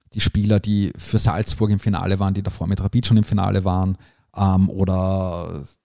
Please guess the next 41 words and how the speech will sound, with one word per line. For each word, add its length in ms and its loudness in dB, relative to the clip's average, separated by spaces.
den 120 2
Michi 200 2
Konzel, 380 -2
der 140 -4
irgendwie 280 -2
bei 100 0
zwei 200 -2
Europacup-Finale 680 0
für 140 -4
Rapid 200 -2
im 80 -2
Tor 140 -4
gestanden 340 -4
ist 200 -4
und 60 -4
so 120 -8
weiter. 240 -6
Also 160 -6
auch 220 -2
da, 180 -2
um 240 0
so 160 -2
einen 120 2
Eindruck 440 0
auch 120 2
zu 140 -8
geben, 280 -2
der 140 0
dann 140 2
vielleicht 340 -4
auch 160 -2
was 120 -2
über 80 0
die 80 6
Bundesliga 540 -2
sagt 340 -6
und 220 -4
über 200 0
das, 280 -4
wie 100 2
die, 240 2